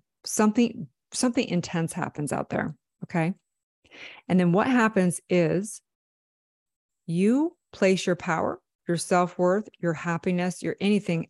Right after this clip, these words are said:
out in that circumstance of life. And by doing that, the instant that we hand our power to external things is the moment that we become disempowered, right?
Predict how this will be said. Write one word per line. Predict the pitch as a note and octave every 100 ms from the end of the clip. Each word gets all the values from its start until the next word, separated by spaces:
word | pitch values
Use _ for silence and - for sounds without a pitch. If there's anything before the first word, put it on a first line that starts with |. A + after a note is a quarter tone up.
| _ -
out | F3 G3 -
in | F#3
that | E3+ E3+
circumstance | - F3 D#3+ F3+ F3 - D#3+ D#3 -
of | E3 C#3+
life. | C#3+ C#3 C3 - - _ _ _ _ _ _ _ _ _ _ _ _ _ _ _
And | F3 F3
by | F3
doing | D#3+ B3 G#3+
that, | E3 D#3+ A3+ - _
the | - -
instant | E3 - D#3+ -
that | D#3 - _
we | E3 D#3 D3 -
hand | C#3+ E3 D#3+
our |
power | D3+ - D3+ D3 -
to | - D3+ -
external | D#3 - - D#3 D3+
things | - F3 G#3 G#3 -
is | D#3
the | E3
moment | D#3+ D#3+ D#3+
that | -
we | D#3 E3+
become | D3 - D3+
disempowered, | D3+ C#3+ C#3+ C#3 - D#3+ G#3+
right? | E3 D#3 A3